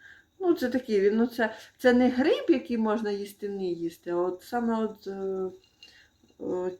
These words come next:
чача, чи як їх називають, на березах вони ростуть. Не вмерли, все добре. Так що таке. Всім смачного чаєпітія.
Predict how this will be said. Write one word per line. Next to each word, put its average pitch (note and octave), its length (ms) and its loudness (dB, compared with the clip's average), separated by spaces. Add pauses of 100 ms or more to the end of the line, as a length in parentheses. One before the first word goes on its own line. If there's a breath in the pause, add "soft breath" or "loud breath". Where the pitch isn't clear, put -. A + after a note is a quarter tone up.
(140)
чача, F#3 600 2
чи E3+ 200 -10
як E3+ 260 -2
їх F3 140 -16
називають, E3+ 500 -4
на F3 100 -4
березах F3 680 -2
вони E3 280 -10
ростуть. E3 600 -14 (540 loud breath)
Не A3+ 140 8
вмерли, D#3+ 460 2 (500)
все F3+ 140 -8
добре. D#3 320 0 (1800 soft breath)
Так A3 200 -16
що - 260 -12
таке. C4 580 -6
Всім C#4+ 300 -4
смачного C4 680 -2
чаєпітія. A#3+ 1000 -2